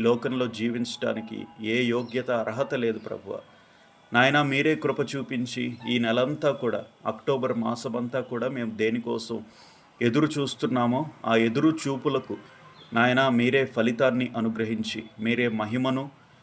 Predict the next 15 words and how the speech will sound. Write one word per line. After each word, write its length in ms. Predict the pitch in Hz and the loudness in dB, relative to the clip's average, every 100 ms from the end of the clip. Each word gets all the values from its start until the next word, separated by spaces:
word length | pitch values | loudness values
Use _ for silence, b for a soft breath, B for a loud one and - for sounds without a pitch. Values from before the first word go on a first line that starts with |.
| b - - - 117 | b -20 -20 -8 4
మీరే 240 | 123 139 143 | 6 8 6
స్తోత్రమును 720 | - - 123 - - 139 139 147 151 - | 4 0 0 2 2 2 0 -4 -6 -2
పొందమని 460 | 113 123 127 127 127 - | 2 2 2 0 -2 0
కోరుకుంటూ 520 | 113 117 113 101 - - - - | 0 0 -4 -6 -12 -14 -14 -2
మీకే 280 | 123 127 139 143 | 0 2 0 0
సర్వమును 500 | - 117 127 127 127 127 - | 0 2 2 2 -2 -4 -6
సమస్తమును 580 | 113 120 - 117 113 113 117 | -4 -4 -4 -2 -2 -2 -6
అప్పగించుకుంటూ 800 | 104 117 117 117 - 123 110 151 - - - - - - - - - - 120 | -8 -6 -4 -4 -6 -8 -8 -8 -14 -20 -20 -20 -20 -20 -20 -20 -20 -4 2
మా 100 | 131 135 | 4 4
ప్రభువును 440 | 139 131 139 151 156 | 0 0 -2 -2 -4
ప్రియరక్షకుడైన 800 | 110 110 113 113 - 107 107 104 120 - b b b b - | -2 0 0 -2 -8 -6 -6 -6 -8 -12 b b b b -2
యేసుక్రీస్తు 720 | 117 139 175 165 151 143 - 131 | 0 4 4 4 2 -2 -2 0
వారి 160 | 127 113 | 2 0
ఉన్నత 300 | 113 123 117 | -2 -2 -2
నామములో 480 | 113 113 113 110 107 | 0 0 0 -2 -2